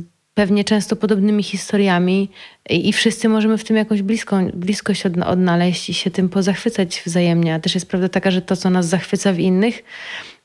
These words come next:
to, to są też często rzeczy, które my mamy w sobie i je znamy przez to, że mamy je w sobie, więc to też jest takie fajne, że,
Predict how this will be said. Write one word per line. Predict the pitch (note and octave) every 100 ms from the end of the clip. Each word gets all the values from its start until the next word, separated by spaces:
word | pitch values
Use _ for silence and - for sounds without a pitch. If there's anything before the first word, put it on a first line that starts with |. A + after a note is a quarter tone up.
| _
to, | -
to | G#3 - G#3
są | - G#3+
też | G#3+ -
często | - G#3 A3+
rzeczy, | G3 F#3+ G#3+
które | - - G#3 G#3 G#3+ G#3+ - - -
my | B3
mamy | B3 B3
w | B3
sobie | - E4 C4+ B3
i | A#3
je | A3+
znamy | G#3 A#3 A#3 A3+
przez | A3+ A#3
to, | -
że | A3+ A3+
mamy | A3+ A#3
je | A#3
w |
sobie, | A#3 D4+ B3+ A#3
więc | G#3+ G#3
to | A3
też | A3
jest | G#3+ -
takie | A3 A3
fajne, | C4 B3 G#3
że, | G3+ G3+ G3